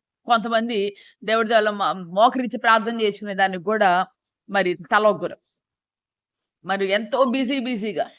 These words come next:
దేవుని సన్నిధికి వచ్చినా అలా హాయ్ చెప్పి వెళ్ళిపోయేవాళ్ళు కొందరు. కానీ దావీదుని మనం, దేవుడు మన ముందుంచి, ఇది ఈ దినాన చాలామంది చెప్తున్నాం కదా,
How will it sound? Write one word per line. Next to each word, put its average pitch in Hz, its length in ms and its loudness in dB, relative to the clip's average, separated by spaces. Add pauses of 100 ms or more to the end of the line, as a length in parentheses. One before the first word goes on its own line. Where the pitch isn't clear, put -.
దేవుని 214 260 -2
సన్నిధికి 214 380 -4
వచ్చినా 202 340 -6
అలా 190 240 2
హాయ్ 190 380 -2
చెప్పి 196 200 -6
వెళ్ళిపోయేవాళ్ళు 180 500 -4
కొందరు. 156 340 -6 (800)
కానీ 240 680 -6 (140)
దావీదుని 202 580 -4
మనం, 175 440 -4
దేవుడు 180 280 -4
మన 165 160 -6
ముందుంచి, 160 920 -10
ఇది 156 240 -10
ఈ 165 80 -2
దినాన 170 360 -8
చాలామంది 190 480 -6
చెప్తున్నాం 190 420 -10
కదా, 190 200 -10